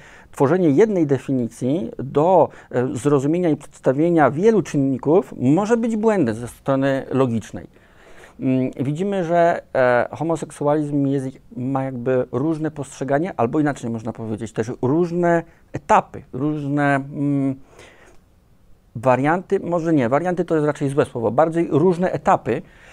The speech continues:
em, związane, m, z emocjonalnością i z seksualnością. Więc gdyby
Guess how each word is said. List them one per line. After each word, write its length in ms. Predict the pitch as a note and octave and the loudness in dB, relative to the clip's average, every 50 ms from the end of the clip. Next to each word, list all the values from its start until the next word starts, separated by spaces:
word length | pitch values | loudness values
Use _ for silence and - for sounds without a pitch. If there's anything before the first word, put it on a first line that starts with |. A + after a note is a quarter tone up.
| - - - - - | -20 -20 -18 -8 -4
em, 480 | - C3+ C3+ C3+ C3+ C3+ C3+ C#3+ - G#2+ - - - - - F#2+ F#2 - - B2+ | 0 0 2 2 2 0 0 0 -2 -6 -8 -10 -12 -10 -6 -6 -4 -4 -4 -6
związane, 920 | G#2+ A#2 B2 C#3 C3 A#2 C#3+ D3 C#3+ C3 C3 C#3+ C#3+ C3 A#2+ C3+ E3 E3+ | -4 -2 0 0 0 2 2 2 2 0 2 2 2 2 2 2 0 -2
m, 380 | - - D#3+ C#3+ C#3 C#3+ - - | -2 -2 0 0 0 0 0 -4
z 140 | - A#2+ - - | -10 -12 -8 0
emocjonalnością 960 | - D3 D3 D3 C#3+ - - D#3 D3+ C#3+ C#3+ C#3+ C#3 B2+ A#2 - - E3 E3+ - | 2 2 4 4 2 2 0 0 2 4 4 4 4 2 0 -2 0 -2 -2 -2
i 80 | - | -2
z 60 | C#3+ | -8
seksualnością. 920 | - - F3+ F3 - - G3 G3 G3 G3+ G#3 G3 F3 - - - - - - _ _ _ _ _ _ - _ - - - - - - - _ - - | -4 -4 -4 -4 -4 -4 -2 0 0 0 2 0 0 0 -2 -8 -16 -16 -16 _ _ _ _ _ _ -20 _ -20 -20 -20 -20 -20 -20 -20 _ -16 -8
Więc 460 | C#3 C3+ B2+ C#3 C#3+ C#3+ - - - - | -4 0 2 2 2 0 -4 -12 -10 -8
gdyby 480 | B2+ B2+ C#3 C#3+ D3 D#3 D#3 D#3 D3+ | -6 -4 -4 -2 2 4 4 4 4